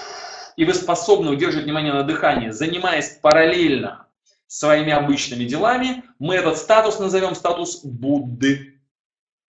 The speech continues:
Десятиминутная беспрерывная осознанность с параллельным удержанием внимания на дыхании — это навык Будды. Итак, очень простая фишка. Если вы десять минут способны удерживать внимание на дыхании и не забудете об этом, и ваша воля будет на дыхании,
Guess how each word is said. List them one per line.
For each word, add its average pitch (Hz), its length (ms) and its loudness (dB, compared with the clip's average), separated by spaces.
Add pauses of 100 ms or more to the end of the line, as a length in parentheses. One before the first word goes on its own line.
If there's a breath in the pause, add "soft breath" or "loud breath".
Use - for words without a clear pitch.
(140)
Десятиминутная 175 840 -2
беспрерывная 160 680 2
осознанность 147 920 -2
с - 80 -14
параллельным 165 500 2
удержанием 147 400 -2
внимания 147 320 0
на 127 80 -6
дыхании — 226 500 -2
это 147 200 -2
навык 170 480 4
Будды. 131 800 -4 (400)
Итак, 202 380 8
очень 214 180 2
простая 247 320 2
фишка. 247 520 -4 (300)
Если 208 220 0
вы 165 80 2
десять 220 300 -2
минут 160 240 -2
способны 180 400 0
удерживать 175 340 -2
внимание 156 280 -2
на 139 60 -4
дыхании 117 420 -4
и 185 160 -2
не 220 140 4
забудете 202 680 4
об 120 120 4
этом, 123 360 -4 (400)
и 165 100 -2
ваша 190 240 6
воля 160 400 4
будет 143 300 -2
на 156 80 -2
дыхании, 139 640 0